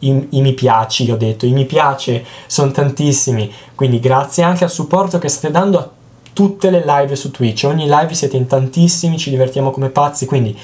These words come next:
di cuore grazie mille, grazie. Parliamo, di cosa parliamo in questo vlog? Dato che non ci sono dei particolari argomenti legati alla settimana, parliamo di una cosa in generale, di un argomento in generale. Questo argomento in generale è che si lega anche ad Alice Mare, dato che ha sette, otto finali diversi.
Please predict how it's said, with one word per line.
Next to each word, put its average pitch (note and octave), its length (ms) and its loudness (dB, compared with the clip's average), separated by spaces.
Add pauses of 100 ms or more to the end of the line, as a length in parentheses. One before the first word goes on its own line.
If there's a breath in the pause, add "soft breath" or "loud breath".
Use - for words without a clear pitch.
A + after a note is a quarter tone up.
(200 loud breath)
di C3+ 200 0
cuore C3+ 440 2
grazie B2+ 420 0
mille, G#2 380 -2
grazie. A2 600 -2
Parliamo, G3+ 520 0
di A3 160 2
cosa A#3+ 180 0
parliamo C#3+ 340 0
in B2 60 2
questo B2+ 280 2
vlog? B2 280 2
Dato G3+ 280 2
che F3 100 2
non E3+ 120 4
ci E3+ 100 0
sono F3 320 2
dei C#3 180 2
particolari D3 500 2
argomenti D3+ 560 0
legati D3 420 2
alla B2+ 120 0
settimana, C3 680 -2
parliamo G3+ 380 0
di E3+ 80 0
una G#3 160 2
cosa C#3 420 0 (300 loud breath)
in G3+ 140 4
generale, C3 520 2
di D3+ 80 -2
un E3 120 4
argomento E3 400 0
in C#3+ 60 -2
generale. B2+ 380 2
Questo G3+ 220 0
argomento G3+ 320 0
in C#3 60 -4
generale D#3 420 2
è E3 100 0
che F#3+ 120 2
si F#3+ 180 2
lega F#3+ 280 4
anche E3+ 240 0
ad C#3 380 2
Alice C#3 400 0
Mare, A#2+ 400 2
dato B2+ 240 0
che C3+ 140 0
ha B2 80 0
sette, C#3+ 340 0
otto C3+ 240 0
finali B2 320 0
diversi. B2 580 -2